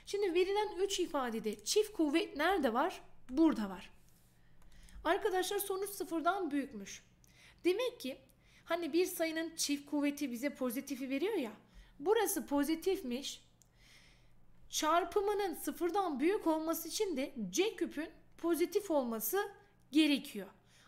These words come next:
Arkadaşlar bir ifadenin tek kuvveti pozitifse o ifade pozitif demektir.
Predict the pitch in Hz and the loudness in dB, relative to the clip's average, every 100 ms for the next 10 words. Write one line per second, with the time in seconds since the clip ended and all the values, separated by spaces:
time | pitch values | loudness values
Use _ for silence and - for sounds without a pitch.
0 | - 330 403 427 392 381 392 403 - - | 0 2 4 2 2 0 -6 -8 -16 -20
1 | - - - - 247 381 440 370 - 311 | -20 -20 -20 -10 2 4 4 2 2 0
2 | 285 254 233 233 - - - - - 440 | 0 0 -6 -10 -18 -20 -20 -6 -2 -2
3 | - 339 311 320 330 330 254 233 262 339 | -2 -2 0 -2 -2 -2 -2 -2 -2 -4
4 | 330 - 285 285 - - - _ 381 523 | -4 -2 -2 -2 -20 -20 -20 _ 2 2
5 | - 330 320 247 226 214 359 - - 247 | 0 -4 0 -2 0 -2 -2 -6 -8 -2
6 | 233 233 - 339 - 233 202 185 - - | -2 -2 0 -2 0 -4 -4 -8 -16 -18